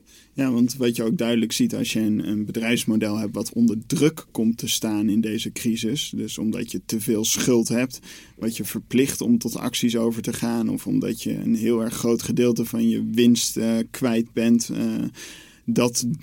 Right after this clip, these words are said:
dan kun je ook sneller een beslissing nemen die wellicht in je nadeel uitpakt. Terwijl als je een goed managementteam hebt en een goede balans hebt, dan zijn dit ook de momenten waarop je misschien als management je meerwaarde kan bewijzen en als bedrijf en, eh,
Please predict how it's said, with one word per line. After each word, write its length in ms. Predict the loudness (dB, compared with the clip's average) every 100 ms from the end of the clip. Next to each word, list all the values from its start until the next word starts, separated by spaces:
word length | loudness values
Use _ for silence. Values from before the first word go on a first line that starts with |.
| -4
dan 480 | 0 2 6 6 4
kun 160 | 4
je 100 | 6
ook 180 | 4 0
sneller 300 | 0 2 4
een 100 | 4
beslissing 460 | 2 2 2 4 6
nemen 400 | 6 6 6 4
die 160 | 4 2
wellicht 420 | 2 0 -2 -2
in 160 | 2
je 80 | 4
nadeel 440 | 6 4 6 4 4
uitpakt. 480 | 0 -2 -6 -8 -6
Terwijl 200 | -4 -2
als 140 | -2 -2
je 60 |
een 120 | -4
goed 300 | -4 0 2
managementteam 640 | 2 2 0 0 0 0 0
hebt 180 | -2 -2
en 100 | -2
een 80 |
goede 320 | -2 2 4 4
balans 400 | 2 4 4 2
hebt, 300 | -2 -6 -12 -20 -8
dan 120 | -2
zijn 240 | 2 2 4
dit 220 | 4 4
ook 200 | 2 2
de 60 |
momenten 420 | 2 4 4 2 2
waarop 260 | 0 -2
je 100 | 0
misschien 440 | 0 0 0 0 2
als 340 | 0 -2 -2
management 540 | 0 2 0 0 0 4
je 80 |
meerwaarde 460 | 8 8 8 6 4
kan 180 | 2 2
bewijzen 460 | 2 0 -2 0
en 60 | 0
als 120 | 0
bedrijf 540 | -2 -4 -2 -2 -4 -4
en, 240 | -4
eh, 40 | -4